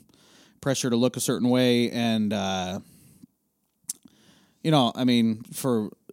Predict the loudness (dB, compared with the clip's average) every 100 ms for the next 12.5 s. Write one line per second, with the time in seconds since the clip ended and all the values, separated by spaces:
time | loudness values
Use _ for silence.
0 | -20 _ -20 _ _ -20 _ _ _ _
1 | _ -18 -16 -12 0 4 6 6 4 4
2 | 2 2 -2 -14 -14 -14 -16 -18 -8 0
3 | 2 4 4 2 -2 -6 -14 -2 4 4
4 | 4 4 4 4 4 4 4 4 2 0
5 | 0 -2 -4 -6 -6 -6 -6 -2 -2 -2
6 | -4 -8 -10 -16 -20 -20 -20 _ _ _
7 | _ _ _ _ 2 4 6 6 8 8
8 | 8 6 2 -4 -2 0 0 -2 -4 -4
9 | -2 0 -2 -2 0 -2 -6 -12 -4 -2
10 | -2 -2 -2 -4 -4 -4 -4 -2 -4 -2
11 | -2 0 0 0 -2 -2 -6 -2 0 0
12 | 0 -2 -2 -4